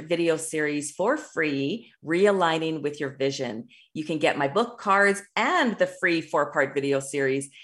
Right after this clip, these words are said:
on my website, candace mckim dot com, C A N D A C E M C K I M.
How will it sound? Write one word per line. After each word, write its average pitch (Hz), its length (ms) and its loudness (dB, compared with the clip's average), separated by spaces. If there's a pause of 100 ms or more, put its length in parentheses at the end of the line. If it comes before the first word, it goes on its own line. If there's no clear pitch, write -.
(220)
on 147 280 2
my 143 120 4
website, 147 640 0
candace 175 540 0
mckim 147 420 -6
dot 123 300 -2
com, 123 380 -4
C 151 500 0
A 139 40 2
N 135 160 -2
D 131 320 -8
A 214 100 0
C 208 300 -8
E 180 400 -8
M 156 160 -4
C 143 480 -6
K 131 420 -4
I 123 400 -2
M. 117 380 -8